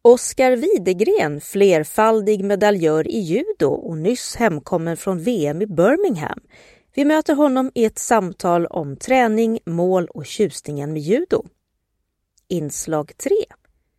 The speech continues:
Flytta hemifrån-kurs. Vi träffar fem killar som lagar mat, dammsuger, bäddar och allt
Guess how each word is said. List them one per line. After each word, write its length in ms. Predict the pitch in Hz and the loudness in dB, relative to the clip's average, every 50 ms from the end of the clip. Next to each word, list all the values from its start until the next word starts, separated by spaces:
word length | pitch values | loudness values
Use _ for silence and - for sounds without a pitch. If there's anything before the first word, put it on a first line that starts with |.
| _ _ _ - | _ _ _ -16
Flytta 400 | - - 220 262 240 - - 262 | -8 -4 -4 -4 0 0 0 2
hemifrån-kurs. 1120 | 220 262 349 359 208 165 165 - - 202 185 185 185 - - 392 - - - - - - _ _ _ _ _ _ _ _ _ _ _ _ _ _ _ _ _ _ | 2 2 0 0 0 0 -2 -2 -2 -2 -2 -2 -4 -4 -2 -2 -2 -4 -6 -16 -20 -20 _ _ _ _ _ _ _ _ _ _ _ _ _ _ _ _ _ _
Vi 120 | - 226 | -4 -2
träffar 460 | - - 294 269 - - 254 254 269 - | 2 2 2 4 4 4 4 4 2 0
fem 340 | - - - 240 240 285 294 | -4 0 0 2 2 0 -2
killar 520 | - - 311 294 254 233 233 254 302 349 - | -2 -2 0 2 2 4 4 4 2 0 -2
som 240 | - - 220 190 | -6 -4 -2 0
lagar 260 | 180 175 175 175 170 170 | 0 2 2 2 2 2
mat, 400 | 175 190 240 302 330 - - - | 2 0 0 0 -2 -6 -12 -14
dammsuger, 880 | - 175 156 180 185 170 160 - - - 185 190 214 220 262 262 254 - | -8 -4 -2 -2 -2 -2 -6 -6 -6 -4 -2 -2 -2 0 0 0 0 0
bäddar 540 | - 170 208 220 190 160 139 139 - 190 208 | 0 0 2 2 2 0 -2 -2 0 2 2
och 200 | 202 180 - - | 2 2 2 0
allt 200 | 226 247 233 - | 0 0 -2 -4